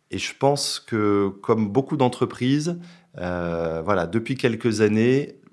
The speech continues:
l'ensemble des entreprises s'emparent de, de ce sujet. Bon, avec une,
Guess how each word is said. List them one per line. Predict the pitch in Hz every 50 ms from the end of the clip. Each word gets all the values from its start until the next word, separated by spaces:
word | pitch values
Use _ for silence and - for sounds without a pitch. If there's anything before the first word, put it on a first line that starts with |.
| - - 90
l'ensemble | 110 120 123 120 - - 139 131
des | 117 110 107
entreprises | 110 110 - 110 107 - 131 127 127
s'emparent | - 113 104 95 - 120 113 110
de, | 98 98 98 95 90 87
de | 87 95
ce | 90 - 98
sujet. | - - 107 101 95 87 76
Bon, | 78 92 98
avec | 95 87 85 87 87 - -
une, | 87 85 78 71